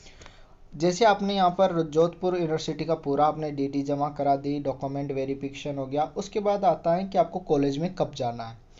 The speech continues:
तो जोधपुर यूनिवर्सिटी से जो भी काम हो गया, उसके बाद आपको कॉलेज में जो है सेवन डेज के अंदर अंदर आपको जो, जो भी कॉलेज अलॉट हुई है,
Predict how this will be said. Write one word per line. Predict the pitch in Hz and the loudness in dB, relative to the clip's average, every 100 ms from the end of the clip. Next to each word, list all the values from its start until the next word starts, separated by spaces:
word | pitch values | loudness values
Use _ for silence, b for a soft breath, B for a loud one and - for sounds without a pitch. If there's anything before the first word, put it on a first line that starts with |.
| b b - | b b 2
तो | 180 180 | 4 4
जोधपुर | 165 180 196 214 | 2 2 2 0
यूनिवर्सिटी | 202 190 190 185 196 | 0 -2 -4 -4 -4
से | 202 | -2
जो | 156 143 | -2 -2
भी | 165 | 0
काम | 175 170 | 2 2
हो | 175 | 0
गया, | 170 | -2
उसके | - 175 - 180 | -4 -6 -6 0
बाद | 180 175 | 2 2
आपको | 175 196 | 0 -4
कॉलेज | 190 151 147 156 | -2 0 2 2
में | 175 170 | -2 -4
जो | 170 | -2
है | 170 - | -4 -6
सेवन | - 156 151 180 180 | -2 0 2 0 0
डेज | 185 190 | 0 -2
के | - | -2
अंदर | 185 165 165 | -2 0 -2
अंदर | 170 170 | 0 2
आपको | 170 156 170 | 2 2 -4
जो, | 160 170 | -2 -2
जो | 156 139 | -2 -2
भी | 143 190 | 0 0
कॉलेज | 190 175 180 180 | 2 2 2 2
अलॉट | 175 180 175 | 2 2 0
हुई | 170 | -2
है, | 180 | -2